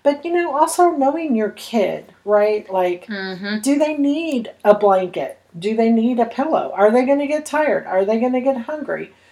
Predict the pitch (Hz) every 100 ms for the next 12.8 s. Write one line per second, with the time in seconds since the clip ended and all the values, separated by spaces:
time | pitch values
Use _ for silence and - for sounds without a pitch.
0 | _ _ 233 208 202 196 - - 254 240
1 | 285 - 240 247 226 208 - - 285 175
2 | 165 185 - - - - 226 - 403 -
3 | - 262 320 285 269 277 254 165 - -
4 | 233 220 208 196 185 - 185 180 165 131
5 | 127 107 190 240 202 - - - 135 -
6 | - - - 294 269 202 175 247 240 -
7 | 226 254 247 247 - 196 175 170 208 -
8 | 240 220 233 233 214 220 262 262 - 208
9 | 185 220 185 - 208 190 180 175 170 170
10 | 170 170 175 165 180 180 185 - 220 233
11 | 214 262 254 220 202 196 - 185 170 160
12 | 175 147 175 170 185 170 165